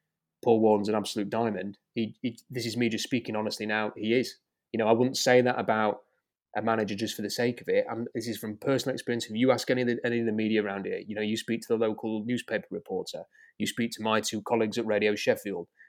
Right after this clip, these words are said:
you go and speak to the guys at the Yorkshire Post, you go and speak to the guys at I T V Calendar or Look North on B B C T V, go and speak to some of the national media guys who, who got to know Paul Warne, go and speak to the guys that did, did the documentary with him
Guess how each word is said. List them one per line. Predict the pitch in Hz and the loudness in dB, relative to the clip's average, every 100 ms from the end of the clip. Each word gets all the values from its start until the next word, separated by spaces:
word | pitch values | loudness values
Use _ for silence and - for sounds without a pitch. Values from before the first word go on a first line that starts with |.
| - | -6
you | 110 | -2
go | 120 | 0
and | 104 | -2
speak | - 107 | -4 -6
to | - | -6
the | 104 | -2
guys | 110 107 | 2 2
at | 107 | 0
the | 107 | -2
Yorkshire | 107 113 - - | 0 0 -2 -2
Post, | 110 98 - - _ _ | 0 0 -4 -14 _ _
you | 104 | 0
go | 104 | 2
and | 117 | 0
speak | 110 117 - | 0 -2 -2
to | |
the | - | -2
guys | 107 110 101 | -2 0 0
at | 117 | 0
I | 110 | 0
T | 107 - | -4 -4
V | 107 104 | -4 -4
Calendar | 110 107 101 95 | -2 -2 -2 -4
or | 95 | -2
Look | 101 110 | -2 0
North | 110 107 - | 2 0 0
on | 101 | -4
B | 104 | -4
B | 104 | -4
C | - 101 | -6 -6
T | - 107 | -4 0
V, | 104 98 - _ _ _ _ _ _ _ - | 0 -2 -6 _ _ _ _ _ _ _ 2
go | 127 | 2
and | 117 | 4
speak | - 120 | 0 -2
to | - | -2
some | 110 117 | -2 0
of | |
the | 107 | 0
national | 110 107 120 107 | -2 -4 -4 -2
media | 104 104 | -2 -2
guys | 98 101 101 95 - - | -4 -4 -6 -8 -12 -6
who, | 113 107 | -2 0
who | 110 | 0
got | 107 113 | 0 -2
to | 113 | 0
know | 107 | -2
Paul | 101 113 104 | 0 0 0
Warne, | 101 98 98 _ | 0 -4 -8 _
go | - | 0
and | 120 | 0
speak | - 123 | 0 -4
to | - | -4
the | |
guys | 120 113 107 | -2 -2 -2
that | 120 | -4
did, | 113 110 | -4 -4
did | 113 | -4
the | 104 | -2
documentary | 110 107 107 110 107 107 | -2 -2 -2 -4 -4 -4
with | 101 | -4
him | 95 | -6